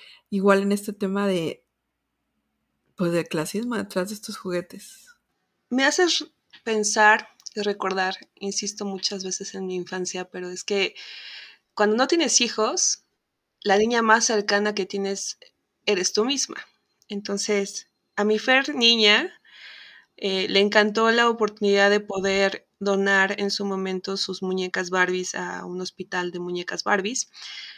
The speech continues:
Speaker 2: Eh, también hacer, eh, donaciones, ¿no? Concretas de niña a niña, ¿no? De, de, de entre infantes, de entre iguales.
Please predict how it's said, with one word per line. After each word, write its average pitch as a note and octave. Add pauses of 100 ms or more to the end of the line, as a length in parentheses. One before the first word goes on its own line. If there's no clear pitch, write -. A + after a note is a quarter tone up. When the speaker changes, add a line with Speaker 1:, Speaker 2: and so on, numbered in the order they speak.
(260)
Speaker 2:
Eh, G#3 (240)
también A#3
hacer, G#3+
eh, -
donaciones, G3+
¿no? A3
Concretas F#3+
de F#3
niña A#3
a F3+
niña, G#3+ (280)
¿no? B3
De, F#3+ (100)
de, -
de F3+
entre F3+
infantes, A#3
de F#3+
entre F3+
iguales. G#3